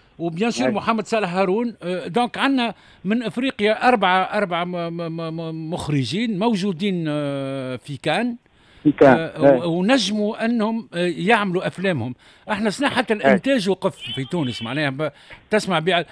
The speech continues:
Speaker 1: انت الفيلم تاعك نعرف اللي عنده اكثر من عام ونص موجود، وما نعرفش
Speaker 2: أو
Speaker 1: عندك
Speaker 2: صورت
Speaker 1: مشروع
Speaker 2: قبل
Speaker 1: اخر
Speaker 2: كورونا.
Speaker 1: جديد ولا، ولا، آه.
Speaker 2: عندي مشروع اخر انا، ان شاء الله،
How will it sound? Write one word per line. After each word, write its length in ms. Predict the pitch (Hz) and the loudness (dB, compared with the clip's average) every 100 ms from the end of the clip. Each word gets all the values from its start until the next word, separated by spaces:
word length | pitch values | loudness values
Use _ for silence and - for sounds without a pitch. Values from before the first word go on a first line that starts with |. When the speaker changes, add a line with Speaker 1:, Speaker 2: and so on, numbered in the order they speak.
| - | -6
Speaker 1:
انت 180 | 208 196 | -4 0
الفيلم 320 | 180 220 202 | 0 2 2
تاعك 300 | 170 220 180 | 2 2 2
نعرف 240 | 190 196 156 | 4 2 2
اللي 120 | 165 | 0
عنده 240 | 180 185 | 0 0
اكثر 180 | 196 180 | -2 -2
من 100 | 160 | -2
عام 180 | 151 170 | 0 0
ونص 300 | 156 185 151 | 0 -2 -2
موجود، 420 | 143 135 202 254 - - - - 127 | -2 -2 -2 -4 -6 -14 -16 -12 -6
وما 300 | 147 151 175 | -4 -2 2
نعرفش 300 | 170 156 175 | 6 8 8
Speaker 2:
أو 60 | |
Speaker 1:
عندك 160 | 196 208 | 8 8
Speaker 2:
صورت 120 | 220 | 8
Speaker 1:
مشروع 340 | 208 - 214 | 6 6 4
Speaker 2:
قبل 80 | 185 | 6
Speaker 1:
اخر 160 | 226 208 | 6 6
Speaker 2:
كورونا. 280 | 208 202 - | 6 4 2
Speaker 1:
جديد 240 | 233 170 | 0 2
ولا، 500 | 170 156 160 247 240 | 0 2 4 6 6
ولا، 260 | 196 185 170 | 2 0 0
آه. 520 | 170 160 156 147 139 | -2 -2 -2 -4 2
Speaker 2:
عندي 320 | 170 294 226 | 6 6 6
مشروع 400 | 185 170 185 175 | 2 2 4 6
اخر 160 | 180 160 | 6 4
انا، 240 | 151 147 | 2 2
ان 40 | 131 | 6
شاء 180 | 214 269 | 8 8
الله، 160 | 240 | 6